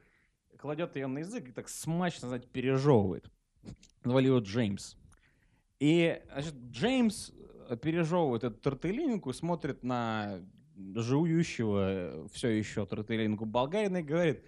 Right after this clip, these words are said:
«Хм, слушай, ты, наверное, вообще как в раю щас, братан». Тот такой, потому что он все еще жевал тортеллининку.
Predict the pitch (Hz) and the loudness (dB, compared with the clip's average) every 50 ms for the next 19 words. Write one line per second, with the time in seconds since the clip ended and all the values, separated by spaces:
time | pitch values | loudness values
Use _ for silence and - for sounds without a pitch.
0 | - - - - - - _ _ _ - - - - 453 277 185 - - - - | -20 -20 -20 -20 -20 -20 _ _ _ -12 -10 -8 -4 -2 -2 -2 -2 -4 -6 -6
1 | - - - 269 240 - - 135 104 90 - - - - _ _ _ _ _ _ | -8 -8 -4 -4 -4 0 0 -2 -2 -2 -6 -14 -20 -20 _ _ _ _ _ _
2 | _ _ _ _ _ _ _ _ _ _ - 233 294 269 220 220 233 220 208 170 | _ _ _ _ _ _ _ _ _ _ 2 4 4 6 4 4 2 2 2 2
3 | 160 151 - - 277 220 170 117 110 117 117 120 120 123 143 175 170 - - 95 | 2 2 2 0 -2 -2 -2 -2 2 4 4 6 6 6 6 6 6 4 2 -2
4 | 92 92 95 120 123 - - - - - _ _ _ _ _ _ _ _ _ _ | -4 -6 -8 -10 -12 -12 -14 -18 -20 -20 _ _ _ _ _ _ _ _ _ _
5 | _ _ _ _ _ _ _ _ _ _ _ _ _ _ _ _ _ - 104 90 | _ _ _ _ _ _ _ _ _ _ _ _ _ _ _ _ _ -4 -4 -2
6 | - 104 92 - 101 - - 92 - 117 113 113 117 120 131 139 139 131 135 147 | 0 -2 -2 0 -4 -4 -4 -8 -8 -4 -4 -2 0 0 0 0 0 -2 0 2
7 | 160 170 226 311 349 370 - - - - - - 123 117 113 107 - 110 98 - | 2 2 0 -2 -6 -10 -12 -16 -18 -16 -6 0 2 2 2 2 0 -2 0 0
8 | 120 107 95 104 104 98 101 104 107 101 95 - 104 - - 107 107 107 101 98 | 0 0 0 0 0 0 2 4 4 4 4 2 0 0 2 2 4 6 6 4
9 | 92 87 - 101 | 4 2 -2 -8